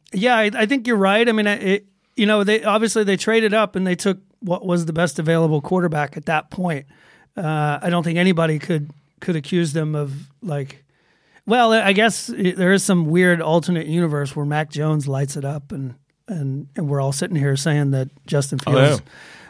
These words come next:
Speaker 1: was a flop. But I guess 'cause Mac, it was basically Mac Jones and Justin Fields were the only real quarterbacks available at that time.
Speaker 2: And, and some people were saying all of these quarterbacks were gonna be the top five picks.
Speaker 1: Right.
Speaker 2: So,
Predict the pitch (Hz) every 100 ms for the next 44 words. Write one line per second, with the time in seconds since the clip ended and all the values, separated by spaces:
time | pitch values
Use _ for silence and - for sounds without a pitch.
0 | _ 160 143 135 151 135 135 147 147 156
1 | - - - 175 165 208 196 214 214 190
2 | 254 196 202 185 190 202 196 190 185 160
3 | 156 160 - 143 156 139 131 135 143 139
4 | 135 127 - _ _ _ - 147 151 139
5 | - 165 135 135 127 - - - 156 139
6 | 127 120 117 127 - 143 120 113 143 135
7 | 135 143 139 139 170 165 151 123 107 107
8 | 110 104 98 92 90 92 _ _ _ -
9 | 120 120 113 113 - 113 98 92 87 95
10 | 90 98 87 98 92 90 - 95 85 -
11 | _ _ _ _ _ _ _ 104 92 85
12 | - 117 - - - - 139 127 131 _
13 | _ _ _ _ - 101 87 85